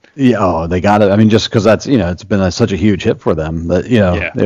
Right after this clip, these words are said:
Speaker 1: it, yeah, like you said, it may, it would be ridiculous not to, not to do something with it.
Speaker 2: Yeah.
Speaker 1: Yeah.
Speaker 2: So,
Speaker 1: So,
Speaker 2: uh,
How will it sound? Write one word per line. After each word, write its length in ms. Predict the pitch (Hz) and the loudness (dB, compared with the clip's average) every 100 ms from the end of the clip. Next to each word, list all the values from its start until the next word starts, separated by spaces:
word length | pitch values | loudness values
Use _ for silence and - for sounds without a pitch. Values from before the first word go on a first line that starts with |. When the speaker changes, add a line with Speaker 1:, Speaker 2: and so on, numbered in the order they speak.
| 98 | 4
Speaker 1:
it, 180 | 120 120 | 4 6
yeah, 220 | 110 82 | 4 2
like 240 | 90 101 | 0 0
you 60 | 90 | 2
said, 160 | 117 | 2
it 120 | 95 87 | 2 2
may, 200 | 101 101 | 0 2
it 120 | 104 | 0
would 120 | 95 | 0
be 120 | 101 | 0
ridiculous 540 | 95 98 107 110 92 - | 2 4 4 4 2 0
not 220 | 110 110 | -2 0
to, 240 | 92 87 - | -4 -4 -8
not 240 | 104 110 104 | -4 -2 -2
to 80 | 87 | -4
do 120 | 85 | -6
something 300 | 82 76 80 | -8 -8 -8
with 160 | 78 | -8
it. 120 | - - _ _ _ _ _ | -10 -12 _ _ _ _ _
Speaker 2:
Yeah. 240 | 104 90 80 _ _ _ _ - | -12 -10 -12 _ _ _ _ -6
Speaker 1:
Yeah. 300 | 92 87 82 | -2 -2 -2
Speaker 2:
So, 340 | 95 101 92 87 - _ - | -8 -10 -12 -14 -20 _ -10
Speaker 1:
So, 400 | - 95 92 92 | 0 2 4 2
Speaker 2:
uh, 260 | 104 104 | -2 -6